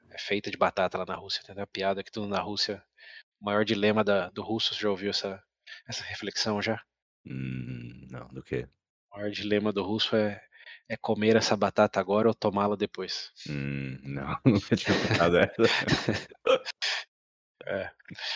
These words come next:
Speaker 1: Além do que, teve uma crise de fome aí que matou quase um milhão de irlandeses no século vinte, ou fim do século dezenove por aí, que chamou a
Speaker 2: Hum.
Speaker 1: crise a, a fome da batata.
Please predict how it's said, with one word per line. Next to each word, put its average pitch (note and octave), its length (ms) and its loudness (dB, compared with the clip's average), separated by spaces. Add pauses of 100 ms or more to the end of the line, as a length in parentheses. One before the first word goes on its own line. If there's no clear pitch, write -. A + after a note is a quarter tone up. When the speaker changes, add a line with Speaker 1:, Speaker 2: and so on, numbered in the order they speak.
(240)
Speaker 1:
Além G#2 260 0
do G#2 80 2
que, A2 160 2
teve G#2 180 2
uma A2 160 6
crise G#2 320 2
de G2 120 -4
fome G#2 360 0
aí G2 220 0
que F#2+ 220 -10
matou F#2+ 520 -6 (200)
quase G2+ 240 -4
um A2 60 -2
milhão G2+ 340 0
de G2+ 80 -2
irlandeses F#2 880 -4 (240)
no - 100 -20
século G2+ 720 -12 (100)
vinte, - 540 0 (220)
ou F#2+ 260 -16
fim - 220 -12
do G2+ 120 -12
século - 320 -6
dezenove F#2+ 420 -4
por F#2 120 -8
aí, F#2+ 180 -4
que - 80 -14
chamou G2 360 -4
a - 20 -2
Speaker 2:
Hum. F#2+ 80 -4
Speaker 1:
crise F#2+ 400 -4
a, - 220 -12 (640)
a - 100 -4
fome A#2 260 2
da A2 120 4
batata. - 520 4